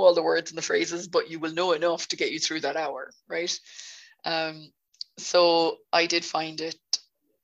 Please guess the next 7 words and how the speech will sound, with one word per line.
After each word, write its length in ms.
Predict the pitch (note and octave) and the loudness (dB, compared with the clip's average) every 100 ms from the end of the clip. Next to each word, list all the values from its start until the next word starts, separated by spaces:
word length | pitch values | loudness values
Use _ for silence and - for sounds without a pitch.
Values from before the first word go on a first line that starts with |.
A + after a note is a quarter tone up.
| _ _ _ _ _ _ _ _ D#3+ | _ _ _ _ _ _ _ _ -10
that 160 | - - | -6 -4
interview 380 | E3+ E3+ F3+ F3+ | -2 -4 -4 -8
process 440 | - D#3+ D#3 - | -4 -4 -2 -4
and 140 | - D#3 | -6 -8
that's 360 | D3+ - - _ | -12 -14 -16 _
people 240 | - F3 F3 | -14 -10 -8
selection 580 | - - D#3+ - - | -6 -4 -2 -2 -2